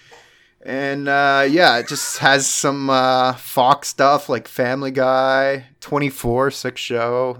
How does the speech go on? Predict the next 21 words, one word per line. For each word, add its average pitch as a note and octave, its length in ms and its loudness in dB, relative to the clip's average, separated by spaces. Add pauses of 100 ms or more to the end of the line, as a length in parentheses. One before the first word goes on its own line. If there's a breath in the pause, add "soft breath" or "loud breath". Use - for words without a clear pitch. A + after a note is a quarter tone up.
The - 180 -10
X-Files, B2 920 -4
Die B2 360 -2
Hard B2+ 420 -2
movies, B2+ 640 -8
Lost. A2+ 720 -4 (1040 soft breath)
Um, A#2+ 480 -10 (140)
just C3 180 -8
be, C3 220 -6 (160)
like, A#2+ 280 -8
in C#3 180 -2
the C3+ 100 2
Disney B2+ 420 -2
app, C3 240 2
they B2 60 -2
have, A2+ 160 -4
like, - 180 -12
different - 300 -10
categories, A#2+ 720 -4
like, - 380 -10 (600)
uh, - 420 -6